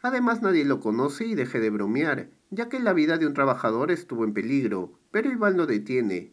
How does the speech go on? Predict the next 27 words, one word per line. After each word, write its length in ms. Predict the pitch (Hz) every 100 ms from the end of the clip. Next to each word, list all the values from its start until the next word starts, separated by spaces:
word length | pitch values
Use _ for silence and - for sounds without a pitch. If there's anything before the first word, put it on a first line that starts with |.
| _
diciéndole 580 | 117 - 107 139 190 208
que 100 | 113
no 80 | 104
es 80 |
su 140 | 104 104
problema 580 | - 98 107 123 185 202
porque 240 | 104 117
él 80 | 110
no 100 | 104
fue 200 | 107 147
el 80 | 175
que 160 | 123
causó 260 | 110 107 104
el 80 | 98
accidente, 800 | - 104 135 175 147 107 101 - - _ -
levantándose 640 | 240 254 247 214 208 180
para 200 | 139 127
ir 140 | 131
al 120 | 127 120
baño 300 | 123 156 226
y 60 |
dejando 400 | 226 143 131 120
su 140 | 120 110
billetera 420 | 107 104 107 104
en 100 | 98
la 100 | 87
mesa. 520 | 139 156 - 92